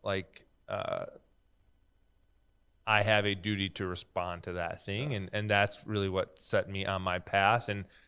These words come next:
and I think subconsciously my mom probably modeled that. And so I, I, I, I think, uh, I was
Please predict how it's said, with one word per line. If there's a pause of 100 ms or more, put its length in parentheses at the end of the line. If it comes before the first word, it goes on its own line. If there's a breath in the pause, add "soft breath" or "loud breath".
(320 soft breath)
and (680)
I
think (420)
subconsciously
my
mom
probably (260)
modeled
that.
And
so
I,
I, (240)
I, (120)
I
think, (120)
uh, (200)
I
was